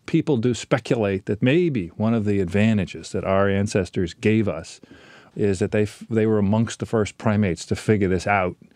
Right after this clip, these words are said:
and get to the big buffet that is the, uh, seashore.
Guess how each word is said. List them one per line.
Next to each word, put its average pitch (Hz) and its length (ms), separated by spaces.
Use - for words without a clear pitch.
and 98 320
get 107 240
to 113 160
the 90 240
big 104 220
buffet 104 560
that 92 220
is 104 240
the, 95 300
uh, 87 100
seashore. - 540